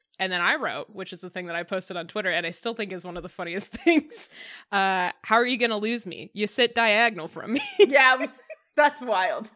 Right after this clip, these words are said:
Speaker 1: Sid. Um, and then this is the, <laughs> the last little bit of the note where it says,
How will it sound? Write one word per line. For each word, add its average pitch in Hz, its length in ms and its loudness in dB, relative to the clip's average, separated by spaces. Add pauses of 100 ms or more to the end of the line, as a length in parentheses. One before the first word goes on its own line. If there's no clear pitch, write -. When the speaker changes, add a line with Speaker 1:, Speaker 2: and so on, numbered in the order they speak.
(580)
Speaker 1:
Sid. - 440 -8 (360)
Um, 208 440 2
and 220 160 2
then 226 240 2
this 349 200 -4
is 302 120 -10
the, 220 500 0 (540)
<laughs> 277 60 -8
the 254 100 -6
last 226 280 2
little 220 160 -4
bit 196 160 -6
of 196 120 -6
the 185 60 -8
note 196 320 -2 (440)
where 196 580 2
it 190 160 -6
says, 170 520 -4